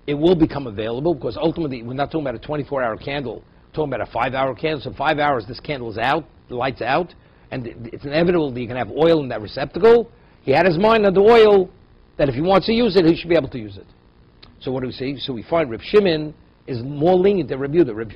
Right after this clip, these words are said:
Shimon says it's permitted. The residue of oil that's left in the receptacle is mutter. Reb Yehuda says not mutter.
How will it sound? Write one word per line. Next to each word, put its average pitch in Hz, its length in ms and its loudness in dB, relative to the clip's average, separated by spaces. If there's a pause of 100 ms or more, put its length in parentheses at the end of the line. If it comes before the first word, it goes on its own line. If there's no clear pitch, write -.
Shimon 202 320 4
says 175 300 0
it's 139 100 -8
permitted. 131 480 -6 (600)
The 139 80 -6
residue 180 380 4
of 151 80 2
oil 175 220 6
that's 156 220 0
left 165 220 0
in 180 80 -2
the 156 60 -2
receptacle 156 600 -2
is 113 80 -6
mutter. 139 320 -6 (720)
Reb 117 120 -10
Yehuda 135 180 -2
says 135 220 -2
not 180 160 2
mutter. 123 300 -10